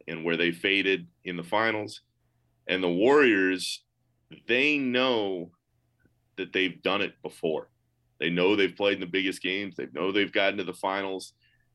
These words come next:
and had the success, and they are motivated by the fact that so many people had written them off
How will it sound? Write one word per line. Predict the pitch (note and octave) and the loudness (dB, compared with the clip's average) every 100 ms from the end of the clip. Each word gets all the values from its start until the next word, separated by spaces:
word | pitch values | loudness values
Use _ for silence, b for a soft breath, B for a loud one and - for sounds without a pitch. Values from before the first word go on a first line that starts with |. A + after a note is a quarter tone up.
| - | -6
and | E2+ | -4
had | F2 F#2+ G2 | -2 0 0
the | F2+ | -2
success, | - F2+ - G#2 G2 F#2+ - D#2+ | -6 -8 0 2 2 0 -6 -6
and | F2 | -2
they | F2+ | -2
are | F2+ | -2
motivated | F2 G#2 A2+ G2 G#2 G2 | 0 2 2 4 2 2
by | F#2 | 0
the | F2+ | -2
fact | F2+ G2+ F#2+ | 0 -2 -2
that | F#2 | -6
so | A2 | -6
many | A2 F#2+ | -4 -6
people | F2 A2+ G2+ F#2 | -4 -4 -4 -4
had | E2 | -4
written | F2 G2+ | -4 -4
them | F2+ E2+ | -4 -2
off | G2 G2 F2+ | 0 0 -2